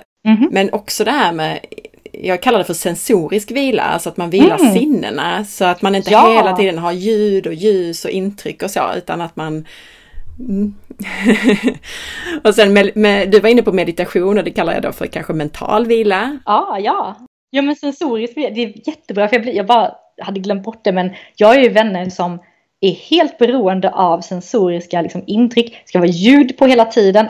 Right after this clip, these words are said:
Speaker 1: alltid en podd i öronen och sånt. Alltså jättestressande faktiskt.
Speaker 2: Mm. Ja, men precis.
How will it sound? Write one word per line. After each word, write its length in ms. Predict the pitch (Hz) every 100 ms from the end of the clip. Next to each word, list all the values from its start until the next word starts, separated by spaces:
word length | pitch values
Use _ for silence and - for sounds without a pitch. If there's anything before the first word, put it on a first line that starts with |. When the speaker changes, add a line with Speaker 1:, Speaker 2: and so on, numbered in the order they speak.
| -
Speaker 1:
alltid 340 | 247 254 233
en 140 | 226 226
podd 400 | - 233 226 220
i 80 |
öronen 460 | 185 220 190 185 190
och 60 | 214
sånt. 260 | 185 233 240 _ _ _
Alltså 420 | - 185 175 165 339
jättestressande 840 | - - 180 165 160 - 180 254 -
faktiskt. 440 | - 180 180 - _ _ -
Speaker 2:
Mm. 200 | 208 202 - _
Ja, 100 | 208
men 140 | 226 220
precis. 580 | 240 202 151 180 -